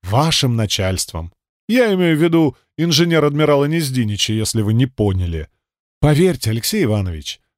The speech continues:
когда я узнал, какие планы вынашивает Мирон Завидич, мне было больно ничуть не меньше, чем Святославу Георгиевичу, Хельге и тем же сестрам Осининым,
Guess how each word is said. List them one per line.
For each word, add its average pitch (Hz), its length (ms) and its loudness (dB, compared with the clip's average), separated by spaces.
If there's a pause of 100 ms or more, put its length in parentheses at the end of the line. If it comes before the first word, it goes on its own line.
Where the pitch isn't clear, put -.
когда 139 240 2
я 160 120 4
узнал, 156 380 0
какие 156 320 -2
планы 147 580 2
вынашивает 131 680 0
Мирон 143 380 2
Завидич, 135 760 -4 (180)
мне 196 240 4
было 196 220 4
больно 180 440 2
ничуть 170 540 -4
не 170 140 0
меньше, 160 540 0
чем 107 240 -2
Святославу 110 680 0
Георгиевичу, 165 1000 0
Хельге 147 680 0 (320)
и 131 140 4
тем 233 340 0
же 165 180 0
сестрам 147 640 2
Осининым, 117 840 0